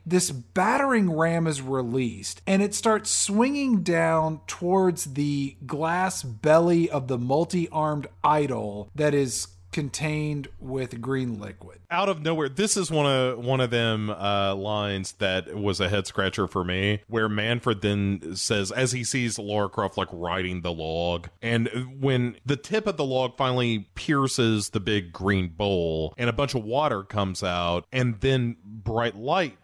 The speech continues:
Speaker 2: comes out of it, and then Manfred says, "Yes, fire and water." And I'm like, "What, uh, what are you talking about? What fire?" I don't even know what, what's happening here.
Speaker 1: No, nobody does.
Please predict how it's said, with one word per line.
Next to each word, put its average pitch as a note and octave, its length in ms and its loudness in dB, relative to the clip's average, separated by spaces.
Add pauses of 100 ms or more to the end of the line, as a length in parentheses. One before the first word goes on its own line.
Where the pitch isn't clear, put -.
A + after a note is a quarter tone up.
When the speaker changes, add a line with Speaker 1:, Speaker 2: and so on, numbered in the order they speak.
(120)
Speaker 2:
comes G#2 280 0
out F2+ 220 2
of E2+ 220 2
it, F2 260 2
and C#3 220 0
then C3+ 120 2
Manfred C#3+ 440 0
says, F#2 320 2 (340)
"Yes, D#2 680 -2 (360)
fire C#3+ 560 0
and A2+ 420 0
water." E2+ 600 -2 (480)
And B2 100 -4
I'm C3 60 2
like, C3 200 2
"What, B2+ 280 0 (180)
uh, A#2+ 140 -8
what A#2+ 240 0
are - 40 4
you A2 60 2
talking G#2 240 4
about? D#2 300 0 (380)
What G#2 180 0
fire?" D#2+ 460 -2 (340)
I G2+ 80 -4
don't G#2+ 80 2
even G#2 140 4
know F#2+ 140 4
what, F#2 240 2
what's F#2 200 -4
happening F2+ 440 0
here. D#2+ 260 0
Speaker 1:
No, C4+ 360 6
nobody F#4 580 10
does. C#3 720 4